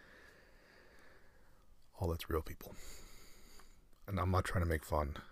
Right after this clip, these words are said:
you know, so please don't get that impression. I'm more just noting how, look, everyone has their thing. Some people love to Yelp. I have an aunt that has, for the last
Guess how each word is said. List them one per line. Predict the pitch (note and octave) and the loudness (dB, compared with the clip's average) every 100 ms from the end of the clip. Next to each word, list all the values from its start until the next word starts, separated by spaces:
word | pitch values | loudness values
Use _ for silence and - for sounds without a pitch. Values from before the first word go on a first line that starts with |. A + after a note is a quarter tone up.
| - - - - - | -18 -20 -20 -20 -10
you | - D#2 | -2 0
know, | C2+ | 0
so | - G#2+ | -2 0
please | - E2+ | 2 2
don't | D#2+ | 2
get | C#2+ | 0
that | C2+ | 0
impression. | D2 D#2+ D2+ - D2 | 0 0 0 -2 -6
I'm | E2 | 0
more | D#2 E2 D#2+ | 2 4 4
just | D#2 D2+ - - - - - - _ _ _ - _ _ _ _ _ _ - - _ - - - | 4 4 2 -2 -10 -20 -20 -20 _ _ _ -20 _ _ _ _ _ _ -20 -20 _ -20 -12 -2
noting | D#2+ D#2 D#2 D2 | 4 4 4 4
how, | D2+ - D2+ C2 F2+ - - - - - _ - - - _ - - _ _ - - - - - | 2 2 0 -2 -6 -10 -12 -14 -18 -20 _ -20 -20 -20 _ -20 -20 _ _ -20 -20 -18 -14 -6
look, | E2+ - - | -6 -4 -2
everyone | G#2 F2 D#2+ | 0 2 2
has | E2 C#2+ | 4 4
their | D2 | 2
thing. | D2 E2 - D2 - - | 0 0 -2 -4 -10 -14
Some | - E2 | 0 2
people | G2 F2 | 2 2
love | D#2+ D#2 | 6 6
to | D#2 | 4
Yelp. | D2+ E2+ - - | 4 4 2 -4
I | D2+ | 0
have | D#2 | 2
an | D2+ - | 2 2
aunt | D#2 F#2 - - - - - - - - - - | 2 2 -4 -16 -20 -20 -20 -20 -20 -20 -18 -2
that | D#2+ D#2 | 0 2
has, | E2 D#2 - _ _ - - - - - | 2 0 -4 _ _ -20 -20 -20 -20 -12
for | - D#2 | -2 2
the | |
last | D2+ D2 C#2+ - - | 6 4 4 0 -2